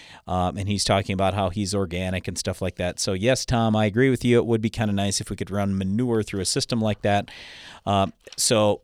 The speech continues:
uh, certainly you gotta be concerned about any solids that are in there. That's the real problem. It's gonna have to be in a very, very liquid form in order for it to run through, and you don't plug stuff up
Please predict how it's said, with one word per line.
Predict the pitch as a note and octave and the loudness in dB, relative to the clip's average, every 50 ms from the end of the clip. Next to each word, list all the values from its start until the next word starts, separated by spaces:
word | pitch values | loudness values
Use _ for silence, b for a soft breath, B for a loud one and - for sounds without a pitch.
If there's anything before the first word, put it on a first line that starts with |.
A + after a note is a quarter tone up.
| _ - - | _ -14 -14
uh, | - - _ - - - G#2 G#2+ - - - - B2 | -14 -14 _ -18 -18 -16 -14 -14 -12 -12 -12 -10 -6
certainly | A2+ - - - - - E3 D#3+ - - C3 B2+ B2+ B2+ B2+ B2 A#2+ G2 - | -2 0 0 2 2 2 2 0 0 0 0 2 2 4 4 2 2 0 -4
you | - A#2 A#2 | -6 -4 0
gotta | A2 B2+ B2 A#2 | 2 2 2 2
be | G#2+ A#2 G#2+ - - | 2 -2 -4 -4 -8
concerned | - - G2 - - - - D3 C3+ B2+ B2 A#2 G#2+ | -8 -6 -4 -2 0 0 2 2 2 2 2 2 2
about | F#2 F2+ G2 G2 - - | 2 2 2 2 2 0
any | C#3 B2 B2+ C3 C3+ | 0 0 0 2 2
solids | B2+ - - - A2+ B2 B2+ A#2+ A#2 A2 F2 E2+ F2+ | 2 2 2 2 4 4 4 4 4 2 2 -2 -4
that | F2+ F#2 | -4 -2
are | F2+ F2+ | -2 -2
in | F2+ F2 E2+ E2+ | -2 -2 -2 -2
there. | F2 F2 E2+ E2+ - B B B B B | -2 -2 -4 -4 -6 B B B B B
That's | F2+ F2+ A2 A2+ A#2+ - - - | -2 0 2 2 2 0 -2 -2
the | - A2+ | -2 0
real | G2+ G2+ G2+ F#2 | 0 2 0 0
problem. | - - G#2 F2 D2+ C#2+ D2+ | 0 0 0 0 0 -2 -4
It's | E2 - - | -6 -4 -2
gonna | - G#2+ A2 G#2+ | -2 0 0 0
have | - - - A2 G#2 - | -2 0 -2 -2 -2 -2
to | - F#2+ | -4 -4
be | G#2 G#2 | -2 0
in | G2+ F2+ | 0 0
a | F2 | 0
very, | E2 D#2 D#2+ F#2 G#2 G#2+ G#2+ G#2+ G#2+ G2 | -2 -4 -4 -2 0 2 2 2 0 0
very | G2+ G2+ G2+ G2+ G2 | 0 0 0 0 0
liquid | F2 F2+ G#2 A2 - - G#2 F2+ | 0 0 -2 -2 -2 -2 -4 -4
form | - - - D#3+ D3+ B2+ A2 G#2 G2 G2 G#2 B B B B B B B B B | -4 -2 0 0 2 2 2 2 0 0 -2 B B B B B B B B B
in | - G#2+ | -2 0
order | G#2+ G#2+ G#2 G#2+ G#2 | 2 4 4 2 2
for | - - A2+ | 2 4 2
it | G#2 - | 2 2
to | - F#2 | 0 -2
run | F2 G#2+ G#2+ G#2+ G#2+ | 0 2 2 2 2
through, | G#2+ - - G#2 G2+ G2+ G2+ E2+ | 0 0 2 4 4 4 2 2
and | C2+ G#2 G2 F#2+ | 0 -2 -2 -2
you | F#2+ F#2 | -2 0
don't | F2 F#2+ F#2 - - - | 0 0 -2 -2 -4 -6
plug | - - A2 G2+ F#2 - | -2 0 2 2 2 0
stuff | - - - F2+ E2 - A#2 | -2 0 0 0 2 4 4
up | A2 F#2+ - - | 4 4 4 0